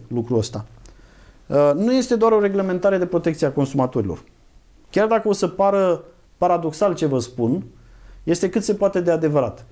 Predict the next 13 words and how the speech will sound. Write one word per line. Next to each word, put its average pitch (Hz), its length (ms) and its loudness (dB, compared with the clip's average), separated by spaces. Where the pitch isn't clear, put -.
Este 165 480 0
o 175 100 2
reglementare 165 640 0
care 180 200 0
este 180 340 -4
în 202 340 -2
favoarea 165 480 0
comercianților, 139 840 -2
este 135 160 -4
în 151 60 0
favoarea 147 640 -2
băncilor. 113 540 -2
Cinstite, 151 540 -4